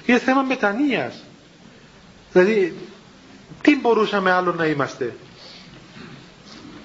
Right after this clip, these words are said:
Η πιο φυσική κατάστασή μας είναι,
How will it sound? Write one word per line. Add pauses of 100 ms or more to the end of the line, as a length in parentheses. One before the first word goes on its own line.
(520)
Η
πιο
φυσική
κατάστασή
μας
είναι,